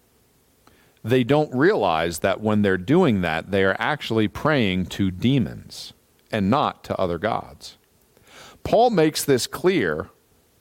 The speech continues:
this same point, in the New Testament, talking about the Greek pagans. First Corinthians chapter twenty, "But I say that the things which the Gentiles sacrifice,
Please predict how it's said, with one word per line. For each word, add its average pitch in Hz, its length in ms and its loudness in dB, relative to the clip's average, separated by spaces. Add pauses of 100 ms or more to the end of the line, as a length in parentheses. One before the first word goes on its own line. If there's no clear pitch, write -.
(120)
this 127 180 2
same 165 340 2
point, 101 560 -4 (520)
in 131 120 4
the 120 60 4
New 180 180 4
Testament, 71 540 -6 (920)
talking 117 460 0
about 95 320 0
the 101 80 -4
Greek 82 380 -8
pagans. 101 640 -4 (120)
First 196 320 0
Corinthians 113 760 0 (160)
chapter 131 400 -2
twenty, 80 480 -2 (500)
"But 123 80 2
I 165 160 4
say 180 440 2
that 113 180 2
the 113 100 0
things 175 500 2
which 127 260 0
the 104 100 0
Gentiles 127 680 2
sacrifice, 92 880 -2